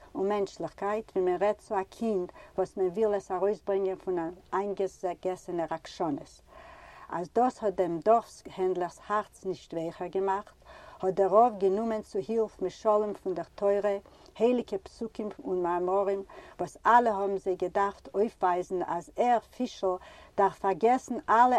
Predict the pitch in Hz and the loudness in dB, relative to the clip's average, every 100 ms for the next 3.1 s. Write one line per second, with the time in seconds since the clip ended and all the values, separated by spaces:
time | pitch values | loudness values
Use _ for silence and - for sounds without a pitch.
0 | - 208 226 220 220 - - - - 180 | 4 4 4 2 0 -4 -16 -20 -6 2
1 | 185 233 240 220 214 202 190 190 185 190 | 4 4 4 -2 -2 -2 -2 -2 0 0
2 | 185 - - 226 214 196 170 175 202 196 | -2 -6 -8 -6 -4 -2 0 2 2 2
3 | 202 | -4